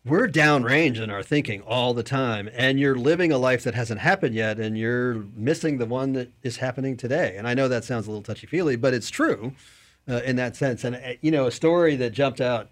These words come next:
and it didn't make the book, but I had a great mentor who happened to be my boss at the time, and I told him a story that, you know, I come out of a Marine Corps background. A shower takes me ninety seconds,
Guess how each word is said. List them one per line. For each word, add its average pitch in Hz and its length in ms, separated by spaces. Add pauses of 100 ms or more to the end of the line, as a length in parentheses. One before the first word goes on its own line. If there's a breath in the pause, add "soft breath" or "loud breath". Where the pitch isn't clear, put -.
(120)
and 107 120
it 104 240
didn't 110 280
make 117 220
the 113 60
book, 107 260 (380 soft breath)
but 123 160 (400)
I 139 100
had 147 160
a 113 80
great 110 480
mentor 107 460
who 110 180
happened 110 340
to - 0
be 101 80
my 95 120
boss 135 280
at 131 60
the 110 80
time, 113 440 (440 soft breath)
and 131 160
I 117 120
told 185 400
him 185 120
a 156 40
story 151 340
that, 123 200 (160)
you 139 80
know, 107 160 (720)
I 160 80
come 156 220
out 117 100
of 104 80
a 101 60
Marine 127 240
Corps 113 160
background. 101 420
A 92 60
shower 127 400
takes 110 260
me 127 120
ninety 95 320
seconds, - 440